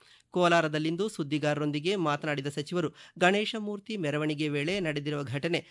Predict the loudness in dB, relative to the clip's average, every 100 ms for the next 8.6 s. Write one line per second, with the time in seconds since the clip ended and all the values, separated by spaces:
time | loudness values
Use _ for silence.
0 | 0 0 0 -6 -4 -6 -4 0 4 4
1 | 4 0 -2 2 0 0 -2 -2 -4 -4
2 | -2 0 0 -2 -4 -4 -2 0 0 2
3 | 0 0 0 0 0 0 -2 -6 -6 -4
4 | 0 0 0 0 0 0 0 -6 -10 -4
5 | -4 0 2 2 0 _ _ 8 10 10
6 | 4 -2 -4 -8 -8 -6 -6 -6 -6 -4
7 | 0 0 0 -2 -2 -4 -2 0 0 0
8 | -2 0 0 -2 -4 -6